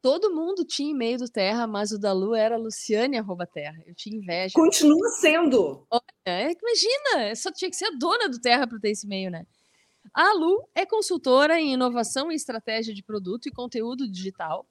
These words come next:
Speaker 1: sócia da All Educação, agência digital dedicada à criação de produtos digitais de conteúdo.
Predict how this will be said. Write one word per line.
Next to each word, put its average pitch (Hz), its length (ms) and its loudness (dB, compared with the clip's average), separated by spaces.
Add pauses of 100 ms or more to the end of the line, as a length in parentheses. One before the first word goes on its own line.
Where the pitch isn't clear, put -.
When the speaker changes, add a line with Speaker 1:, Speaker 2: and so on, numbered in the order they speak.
Speaker 1:
sócia 285 500 -2
da 240 260 -4
All 277 220 2
Educação, 269 580 -6 (120)
agência 208 480 -6
digital 208 420 -6
dedicada 226 680 -8
à 214 120 -14
criação 220 420 -8
de 226 80 -12
produtos 214 500 -12
digitais 208 640 -8
de - 60 -16
conteúdo. 226 580 -14